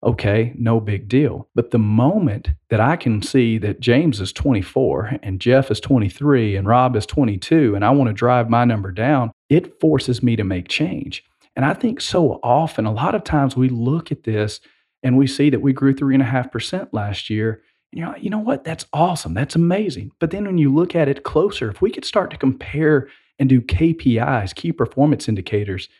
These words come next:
and you realize that locally in your market, contractors that are doing similar work to you grew on an average of eight percent,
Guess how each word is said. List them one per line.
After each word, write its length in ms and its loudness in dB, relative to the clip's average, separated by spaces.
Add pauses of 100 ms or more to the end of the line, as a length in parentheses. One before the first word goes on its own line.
(240)
and 120 6
you 100 4
realize 560 0
that 260 -4
locally 600 0
in 260 0
your 200 4
market, 540 -4 (360)
contractors 640 2
that 120 0
are 60 -2
doing 300 0
similar 280 -2
work 260 -2
to 100 -6
you 120 4
grew 460 0 (100)
on 140 0
an 200 -2
average 360 0
of 140 -10 (100)
eight 300 4
percent, 420 -2